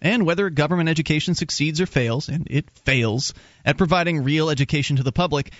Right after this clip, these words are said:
the cost goes up and up year after year, and there are no refunds. Oh, yeah. And it also destroys individualism and curiosity. School Sucks Podcast is a show about the end of government education. Visit school sucks project dot com to learn more.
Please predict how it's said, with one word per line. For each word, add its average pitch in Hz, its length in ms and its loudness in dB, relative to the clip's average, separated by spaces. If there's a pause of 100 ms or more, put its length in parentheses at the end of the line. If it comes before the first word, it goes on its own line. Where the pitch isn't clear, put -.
(180)
the 156 80 0
cost 156 420 0
goes 170 300 0
up 143 160 2
and 208 120 4
up 139 320 0
year 151 520 0
after 139 240 -2
year, 147 340 0
and 117 180 -2
there 135 200 2
are 147 180 2
no 127 140 2
refunds. 123 600 -2 (120)
Oh, 247 100 2
yeah. 240 360 0 (280)
And 135 100 0
it 131 100 2
also 160 260 0
destroys 131 500 0
individualism 127 1080 0
and 117 280 0
curiosity. 117 960 -2 (260)
School 226 400 0
Sucks 196 340 0
Podcast 180 760 0
is 170 180 0
a 202 60 2
show 120 300 0
about 117 200 -2
the 156 180 -2
end 131 360 2
of 139 180 0
government 135 380 2
education. 151 560 0 (260)
Visit 226 260 2
school 262 240 -2
sucks - 280 -2
project 180 400 2
dot 143 180 2
com 165 320 2
to 147 100 0
learn 160 280 0
more. 131 320 0